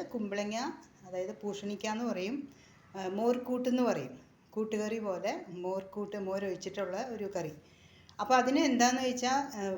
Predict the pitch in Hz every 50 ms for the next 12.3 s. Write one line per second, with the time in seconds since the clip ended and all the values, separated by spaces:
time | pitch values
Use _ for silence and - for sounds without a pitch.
0 | 190 202 202 202 - 220 226 226 262 269 254 233 226 220 226 233 233 226 220 -
1 | - 233 247 269 262 - - 196 185 185 190 190 185 185 196 220 240 254 247 262
2 | 277 311 302 294 233 190 - - - 180 185 196 220 262 - - - - 202 180
3 | 190 190 170 180 208 220 226 233 240 240 262 254 233 208 180 175 175 - - 190
4 | 180 175 175 190 240 240 - - - - - - - - - - - - 269 277
5 | 311 320 - - - 254 247 247 254 - 285 240 226 214 202 180 180 - 214 214
6 | 269 277 302 302 285 285 285 285 294 294 285 302 302 285 277 277 277 226 175 156
7 | 143 139 - - - - - - - - - - - - - - 220 269 277 285
8 | 277 285 269 254 277 269 - - - - 156 - - - - 180 180 175 175 175
9 | 170 165 160 165 165 - - 208 220 226 220 220 220 226 240 269 302 - - 196
10 | 196 202 208 202 - 208 185 - 165 - - - - - - - - - - 196
11 | 202 208 196 196 190 185 185 185 - 220 208 - - - - 240 226 247 247 247
12 | 247 240 247 254 262 294